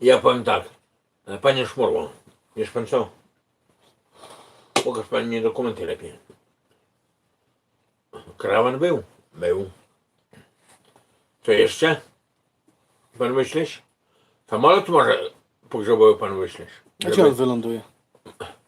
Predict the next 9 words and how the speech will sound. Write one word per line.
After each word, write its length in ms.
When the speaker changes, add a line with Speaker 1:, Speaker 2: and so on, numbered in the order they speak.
Speaker 1:
A 120
w 40
parku. 380
Lądowali 480
tu 120
samoloty. 440
Speaker 2:
W 60
Speaker 1:
Lądowali. 300
Speaker 2:
parku? 360